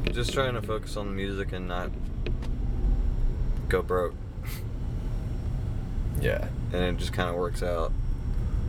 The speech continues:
Speaker 2: I would love to get to that point where I could just focus on the comedy. How long have you, how long's it taken you to get to that point? I mean, it, we first met, like, fourteen.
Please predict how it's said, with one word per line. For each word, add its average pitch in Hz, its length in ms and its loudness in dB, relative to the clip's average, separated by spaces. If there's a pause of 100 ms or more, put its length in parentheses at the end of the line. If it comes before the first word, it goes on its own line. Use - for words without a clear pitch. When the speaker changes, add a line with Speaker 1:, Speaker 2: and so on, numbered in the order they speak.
(1300)
Speaker 2:
I 120 40 2
would 90 120 2
love 113 160 4
to 104 60 -8
get 85 140 -10
to 85 100 -12
that 87 180 -6
point 85 260 -6
where 82 140 -4
I 82 60 -2
could 82 140 -8
just 82 180 -6
focus - 360 -4
on 78 100 -2
the 71 60 -4
comedy. 76 440 -2 (1900)
How - 180 6
long 110 380 4
have 98 200 -2
you, 98 120 0 (100)
how 127 140 2
long's 151 200 2
it - 60 -8
taken 120 280 0
you 110 80 -2
to 95 60 0
get 123 180 -2
to - 100 -2
that - 220 -4
point? - 200 -4 (1040)
I - 40 2
mean, 82 200 4
it, 76 100 2 (240)
we 104 200 4
first - 340 2
met, 90 160 2
like, 82 140 0
fourteen. 92 680 -2